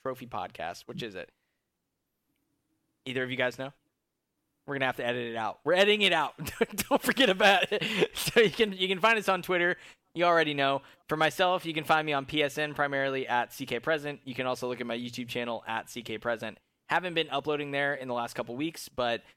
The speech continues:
Stephanie, my girlfriend, is going back to the East Coast for a few weeks to visit some family.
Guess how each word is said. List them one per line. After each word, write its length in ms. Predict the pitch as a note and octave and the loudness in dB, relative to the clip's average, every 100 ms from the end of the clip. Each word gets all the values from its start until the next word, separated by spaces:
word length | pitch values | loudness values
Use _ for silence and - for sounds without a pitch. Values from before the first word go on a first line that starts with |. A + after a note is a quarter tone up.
| _ | _
Stephanie, 500 | - D3+ D3 D3 D3 | -6 -4 -4 -4 -6
my 380 | C3+ A2+ A2 G#2+ _ _ | -4 -4 -4 -8 _ _
girlfriend, 420 | B2+ C3 D#3 E3+ | -4 -4 -6 -6
is 120 | A#2+ | -8
going 360 | A#2+ A#2+ A#2 A#2 | -6 -6 -6 -4
back 200 | A2+ A#2 | -4 -4
to 80 | A#2 | -8
the 120 | A2 | -12
East 140 | A#2+ A#2 | -12 -4
Coast 240 | C3 B2+ | -4 -4
for 100 | B2+ | -8
a 40 | |
few 160 | A#2+ C3 | -8 -8
weeks 200 | C3+ C3+ | -8 -10
to 60 | A#2 | -8
visit 260 | A#2 G#2+ | -8 -10
some 120 | G#2 | -16
family. 480 | G#2+ C3+ C#3+ C#3+ C#3 | -6 -4 -4 -6 -8